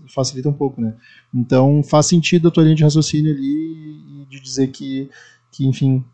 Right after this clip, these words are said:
é, é mais fácil a AlphaTauri ser vendida do que a Williams, até porque a Red Bull não quer mais investir na marca, né? Então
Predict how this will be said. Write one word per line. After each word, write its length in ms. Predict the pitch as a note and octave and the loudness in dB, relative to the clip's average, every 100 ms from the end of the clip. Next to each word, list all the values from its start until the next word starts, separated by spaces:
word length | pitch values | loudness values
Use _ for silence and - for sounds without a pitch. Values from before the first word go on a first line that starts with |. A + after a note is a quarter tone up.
| - | -6
é, 540 | A#2 A2+ A2+ A2+ G#2 | -2 0 0 -2 0
é 40 | B2 | 2
mais 280 | B2+ C3 | 4 2
fácil 300 | - C3 - | 2 2 4
a 20 | C3+ | 2
AlphaTauri 640 | C3 C#3 C3+ D3 D3+ C3+ - _ _ _ | 2 2 4 6 6 2 -4 _ _ _
ser 240 | - D3 C3+ | 0 2 4
vendida 420 | C#3 C3+ C3+ C#3+ | 4 2 2 0
do 80 | C#3 | 0
que 120 | D#3 | 2
a 40 | |
Williams, 460 | D3+ D3 D#3+ F3 - | 4 4 2 0 -4
até 240 | D3+ C#3+ D#3 | -6 -2 -2
porque 600 | F3 E3 D#3+ D#3 D#3+ F3 _ _ _ _ | -4 -6 -4 -2 -4 -6 _ _ _ _
a 520 | - C3 C3 B2+ B2+ B2+ | -6 -2 -2 -2 -2 0
Red 200 | C3 C3 | 0 0
Bull 120 | C3 | 2
não 120 | C#3 | 2
quer 160 | C#3 C3+ | 2 2
mais 200 | C3+ C3 | 2 2
investir 280 | B2 A#2+ B2+ | 0 -2 0
na 80 | |
marca, 300 | A#2 A#2 - | 0 -2 -6
né? 80 | G#2+ G#2+ | -16 -20
Então 240 | G#2+ G#2+ | -18 -18